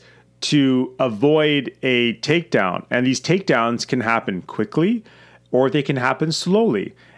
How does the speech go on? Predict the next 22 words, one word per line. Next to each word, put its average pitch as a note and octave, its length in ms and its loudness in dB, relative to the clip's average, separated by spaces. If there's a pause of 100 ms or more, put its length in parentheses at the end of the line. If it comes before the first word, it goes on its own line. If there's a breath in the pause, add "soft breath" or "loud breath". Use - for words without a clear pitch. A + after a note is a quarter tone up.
(180 soft breath)
And C3 160 2
I A#2+ 80 2
say G3+ 300 2
this A#2+ 280 0
because, A#2 760 0 (100)
uh, - 40 -4
uh, A2 520 0
in A2+ 160 -2
some A#2+ 160 -2
of B2 80 0
my A2 80 0
previous D#3+ 380 0
podcasts, G2+ 600 -2
I A#2 60 -2
mentioned B2+ 460 0
this. F2 260 -8 (380 loud breath)
One D3+ 180 2
of F#3+ 140 2
our E3+ 100 4
greatest, D3+ 680 0 (500 soft breath)
uh, A2+ 300 0 (120)
technology, C#3 1120 0